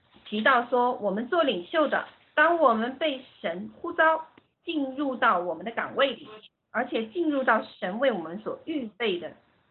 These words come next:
这个，这个命定里面呢，我们会遇到什么？像雏鹰、小鹰遇到的境况一样。OK，那是必然要经过的。哦，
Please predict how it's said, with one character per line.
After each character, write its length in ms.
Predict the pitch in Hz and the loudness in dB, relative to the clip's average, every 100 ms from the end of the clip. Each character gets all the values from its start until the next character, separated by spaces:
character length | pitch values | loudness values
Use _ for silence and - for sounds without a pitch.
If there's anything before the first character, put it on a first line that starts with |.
| _ _ _ - | _ _ _ -4
这 200 | 269 214 | -4 -2
个， 280 | - - - _ _ _ _ _ _ | -2 -2 -6 _ _ _ _ _ _
这 200 | 294 247 | -4 -2
个 100 | 226 | -2
命 280 | 247 302 254 | -2 -2 -2
定 220 | 262 233 | -4 -4
里 120 | 196 151 | -4 -4
面 260 | 196 190 | -4 -2
呢， 200 | 180 165 - | -2 -6 -4
我 140 | 202 | -2
们 260 | 196 202 262 | 0 -2 -4
会 340 | - 330 277 | -4 -2 -2
遇 260 | 226 285 233 | 0 -2 2
到 220 | 233 214 | 2 2
什 80 | 208 | 0
么？ 200 | 185 214 | -4 -4
像 400 | - - 285 220 | -6 0 0 0
雏 320 | 208 - 185 | -8 -10 -10
鹰、 280 | 247 277 285 | -6 -2 -2
小 340 | - - 185 180 | -2 -2 -2 -2
鹰 280 | 294 349 370 _ _ _ | -4 -4 -6 _ _ _
遇 220 | 330 277 | -6 -6
到 200 | 240 247 | -2 0
的 80 | 214 | -2
境 240 | - 170 - | -4 -8 -8
况 400 | - 233 175 156 | 0 0 0 -12
一 60 | 185 | -8
样。 160 | 196 - _ _ _ _ _ _ _ _ _ _ _ | -8 -8 _ _ _ _ _ _ _ _ _ _ _
OK， 240 | 175 - _ _ _ _ | -18 -18 _ _ _ _
那 200 | 277 277 | 0 0
是 200 | - 247 | -2 -8
必 240 | - 294 | -6 -4
然 240 | 226 185 214 | 0 -2 0
要 140 | 208 | -2
经 280 | 190 240 240 | -2 -4 -4
过 240 | 233 196 | -4 -4
的。 160 | - - _ _ _ _ 131 _ _ _ _ _ _ | -6 -14 _ _ _ _ -20 _ _ _ _ _ _
哦， 260 | 180 190 | -4 -4